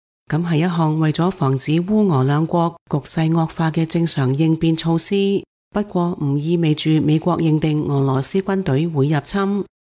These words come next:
只係反映出美國對於緊張局勢嘅一種謹慎準備。根據美國駐基輔使館嘅官網上顯示，該大使館僱用大約一百八十名美國公民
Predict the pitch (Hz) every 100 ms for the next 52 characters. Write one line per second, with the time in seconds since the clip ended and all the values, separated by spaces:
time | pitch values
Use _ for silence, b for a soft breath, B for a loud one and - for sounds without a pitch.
0 | _ - 165 170 143 - 135 160 156 180
1 | 202 202 - 143 151 180 175 - 170 170
2 | 196 143 147 156 180 180 143 - 156 151
3 | 156 170 147 143 160 135 156 - 139 131
4 | 139 156 147 139 135 - _ _ _ _
5 | - 202 196 180 156 151 170 160 - 165
6 | 175 190 185 156 151 151 151 147 165 165
7 | 160 190 190 143 151 - 147 131 143 156
8 | 156 143 139 - _ - 190 196 170 143
9 | - 160 147 180 175 170 160 143 147 147
10 | 160 160 170 196 - 160 - 165 - 143
11 | 131 123 131 147 165 160 202 202 160 123